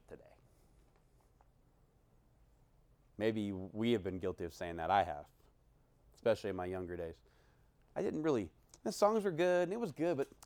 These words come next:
I just didn't feel it today. I just didn't have that, uh, that, I don't know, that thing that I want, that, whew."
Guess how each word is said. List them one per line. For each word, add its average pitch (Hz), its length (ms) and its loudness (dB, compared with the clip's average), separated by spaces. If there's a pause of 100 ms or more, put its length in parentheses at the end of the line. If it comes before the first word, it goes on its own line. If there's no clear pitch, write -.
I 370 40 0
just - 140 -4
didn't - 300 -8
feel 196 280 4
it - 140 -12
today. 78 400 -16
I - 40 -18
just 180 120 -14
didn't - 160 -6
have 147 160 0
that, 135 240 -4
uh, 175 160 2 (540)
that, 101 180 -8 (1160)
I 123 40 -14
don't 123 160 -8
know, 127 120 4
that 87 180 -4
thing 160 240 2
that 110 100 0
I 95 80 4
want, 92 280 -2
that, 98 180 -2 (1120)
whew." 269 320 8